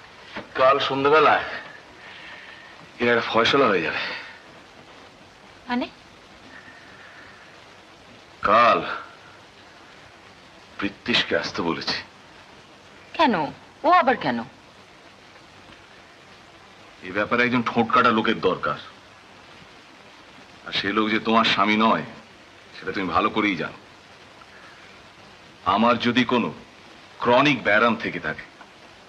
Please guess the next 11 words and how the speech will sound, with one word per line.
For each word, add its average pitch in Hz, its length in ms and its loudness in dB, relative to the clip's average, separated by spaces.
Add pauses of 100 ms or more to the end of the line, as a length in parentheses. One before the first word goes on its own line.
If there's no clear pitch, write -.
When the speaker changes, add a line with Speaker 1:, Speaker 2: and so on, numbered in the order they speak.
(100)
Speaker 1:
সেটা 80 260 -8
হচ্ছে 127 300 -4 (380)
চক্ষু 151 340 -2
লজ্জা। - 360 -6 (720)
প্রীতিশে 123 360 -2
সেটা 87 320 -4
নেই। 131 140 2 (1500)
ওকে 104 220 -4
আমি 104 140 -2
ব্যাপারটা 90 400 -4
বলেছি। 90 500 -4